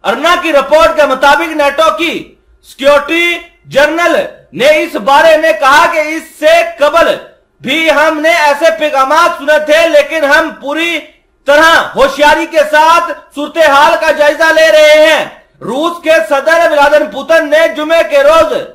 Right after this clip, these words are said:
बैनुल अक़वामी कॉन्फ्रेंस में इस बात पर जोर दिया कि रूस के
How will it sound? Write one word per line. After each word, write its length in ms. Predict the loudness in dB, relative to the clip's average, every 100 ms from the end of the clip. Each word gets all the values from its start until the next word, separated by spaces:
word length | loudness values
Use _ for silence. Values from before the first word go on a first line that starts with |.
| _ _ _ _ _ _ _ _
बैनुल 300 | -2 2 0
अक़वामी 440 | 0 0 0 0 -6
कॉन्फ्रेंस 600 | -2 -2 -2 -2 -2 -2
में 480 | -2 -2 -6 -18 _
इस 200 | -14 -12
बात 320 | 0 2 2 0
पर 240 | -2 -6 0
जोर 260 | 2 2
दिया 300 | -2 -2 -2
कि 180 | 0 -2
रूस 420 | -2 -4 -6 -8 -2
के 180 | 2